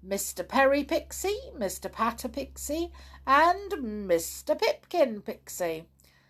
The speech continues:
And here are a few more, the three pixies, the pixie family, and a whole heap more. My, it must be your birthday.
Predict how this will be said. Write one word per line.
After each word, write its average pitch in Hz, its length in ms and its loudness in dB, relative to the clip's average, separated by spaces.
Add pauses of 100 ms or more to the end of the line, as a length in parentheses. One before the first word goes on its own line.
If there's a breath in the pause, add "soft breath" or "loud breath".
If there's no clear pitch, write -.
(280 soft breath)
And 254 420 6
here 202 300 6
are 214 180 6
a 285 40 6
few 196 280 -4
more, 269 300 4
the 170 120 -4
three 262 460 -2
pixies, 254 800 -6 (340 loud breath)
the - 80 -12
pixie - 540 -4
family, 262 1080 2
and - 120 -12
a 294 120 -4
whole 330 420 2
heap 262 360 -2
more. 151 500 -4 (380 soft breath)
My, 170 760 4
it 170 200 0
must 233 380 -4
be 381 80 -6
your 349 320 2
birthday. 175 1080 0